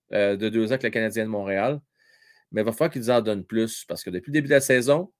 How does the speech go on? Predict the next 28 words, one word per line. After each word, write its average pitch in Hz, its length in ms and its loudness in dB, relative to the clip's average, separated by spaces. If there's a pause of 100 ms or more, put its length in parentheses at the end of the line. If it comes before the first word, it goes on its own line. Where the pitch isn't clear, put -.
(280)
c'est - 220 -2
plutôt 156 220 0
tranquille. 147 560 0
Puis 143 100 0
là, 175 80 6
si 160 160 0
en 135 100 4
plus 160 180 2
il - 20 -2
est - 120 2
indiscipliné, 127 800 -2 (220)
c'est 123 320 4
rien 131 400 2 (200)
pour 107 200 -2
aider 98 540 0
à 90 100 -4
sa 87 180 -2
cause. 78 640 -6 (2000)
Mise 220 220 8
en 220 120 8
jeu 226 140 8
remportée 202 560 6
par 131 160 4
le 131 60 8
Canadien, 131 460 4 (200)
euh, 95 340 2
ben 113 200 2
important. 117 520 -2